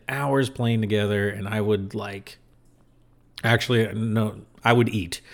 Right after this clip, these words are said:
Like, that, that, like, if anyone said, "Hey, Brian, food's ready," yeah, I'm gonna go fucking eat. But I'd probably try to bring it back to the game. <laughs> You know, I didn't have to pee and stuff, and I would shower because, like,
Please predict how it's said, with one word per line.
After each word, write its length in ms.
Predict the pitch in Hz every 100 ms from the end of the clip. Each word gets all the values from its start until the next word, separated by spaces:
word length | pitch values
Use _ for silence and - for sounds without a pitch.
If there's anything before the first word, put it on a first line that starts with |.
| - -
Like, 280 | 113 101 98
that, 220 | 110 113
that, 120 | 117
like, 160 | 107 101
if 160 | 107 117
anyone 400 | 135 147 135 120
said, 180 | 123
"Hey, 120 | 107 117
Brian, 320 | 117 117 107
food's 260 | - 120
ready," 240 | 123 127 120
yeah, 200 | 117 107
I'm 80 | 101
gonna 120 | 104
go 140 | 98
fucking 480 | 95 - 107 - 101
eat. 180 | 98 95
But 140 | 110
I'd 220 | 117 113 -
probably 220 | 139 147
try 180 | - 120
to 80 |
bring 240 | 101 110 113
it 240 | - -
back 500 | - 104 101 - - _ _ - - _ _ _
to 140 | -
the 100 | 98
game. 580 | 92 104 110 95 95 104 -
<laughs> 60 | - - 906 932 880 - 214 - 226 - - - - -
You 100 | 226
know, 160 | 165 120
I 80 | 131
didn't 160 | 123
have 140 | 95 123
to 100 | 139
pee 480 | - - 98 113 113
and 140 | 101
stuff, 580 | - - 95 101 120 -
and 220 | 95 92
I 100 | 98
would 160 | 104 -
shower 600 | - - 92 101 87 90
because, 520 | 90 92 104 95 87
like, 240 | 107 98